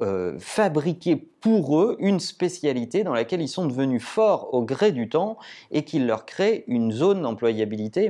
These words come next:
majeure. Donc une fois que vous avez identifié cette innovation, creusez-la et creusez-la à fond. J'ai pour habitude de dire d'ailleurs, si vous lisez en français, c'est qu'il est déjà trop tard.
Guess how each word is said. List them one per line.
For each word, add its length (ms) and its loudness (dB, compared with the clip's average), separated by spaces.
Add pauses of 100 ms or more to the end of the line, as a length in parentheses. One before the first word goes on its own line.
(100)
majeure. 580 -2
Donc 160 2
une 120 4
fois 200 2
que 40 -2
vous 140 0
avez 180 4
identifié 480 0
cette 240 -2
innovation, 720 0
creusez-la 720 0
et 120 -2
creusez-la 760 0
à 140 -4
fond. 320 -2
J'ai 160 -2
pour 240 -2
habitude 420 -6
de 140 2
dire 360 -2
d'ailleurs, 760 0
si 140 -8
vous 140 -8
lisez 220 0
en 100 -2
français, 340 -4
c'est 160 -8
qu'il 180 -4
est 60 0
déjà 280 -2
trop 280 -2
tard. 360 0